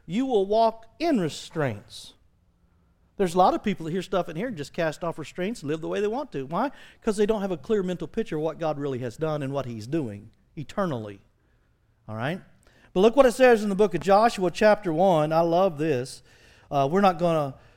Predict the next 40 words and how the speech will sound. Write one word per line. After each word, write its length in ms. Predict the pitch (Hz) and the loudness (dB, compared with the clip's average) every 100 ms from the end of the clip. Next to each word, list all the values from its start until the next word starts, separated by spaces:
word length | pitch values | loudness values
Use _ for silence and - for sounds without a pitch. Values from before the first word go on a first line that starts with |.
| _ - | _ -8
uh, 160 | 143 131 | -6 -2
we 160 | 160 | -2
may 180 | 165 165 | 0 0
read 180 | 147 143 | 0 -4
the 80 | 135 | -4
whole 160 | 143 | -4
thing, 220 | 131 147 139 | -4 -6 -6
but 120 | 131 | -8
we're, 200 | 147 135 | -8 -8
we've 180 | 156 151 | -4 -2
already 200 | 151 120 | -2 -4
talked 400 | - 180 - 139 | 2 2 2 -2
about 320 | 123 120 131 | -2 -2 -2
it. 80 | - - _ _ _ - | -6 -18 _ _ _ -4
In 220 | 196 190 | 2 2
verse 360 | 185 226 214 - | 6 6 6 -2
three, 320 | 277 262 214 | 0 2 4
"In 80 | 185 | 4
every 260 | 208 247 254 | 4 4 0
place 380 | 254 254 220 | 2 2 4
that 140 | 233 190 | 0 -2
your 100 | 180 | -6
soul," 460 | - 247 226 196 - - | 0 4 4 2 -2 -6
this 120 | 294 | -2
is 60 | |
what 260 | 254 220 160 | 2 2 4
God 360 | 208 233 254 208 | 4 4 4 2
is 140 | 170 | 0
speaking. 1000 | - - 220 220 - 160 143 139 151 170 - _ - _ _ _ _ _ _ _ _ _ _ - _ _ - - | -6 -4 2 2 0 -2 -2 -2 -4 -8 -14 _ -20 _ _ _ _ _ _ _ _ _ _ -20 _ _ -20 -8
All 100 | 147 | -2
right? 220 | 156 180 - 180 | 0 0 -4 -2
Listen 260 | 220 190 | -2 0
to 60 | 156 | -2
this. 260 | 123 110 - _ - | -2 -4 -20 _ -4
This 160 | 226 | -4
is 120 | 226 | -2
what 200 | 220 175 | -2 -2
God 240 | 165 190 180 | 0 0 0
is 80 | - | -6
speaking. 500 | - 208 196 143 | -2 0 0 -2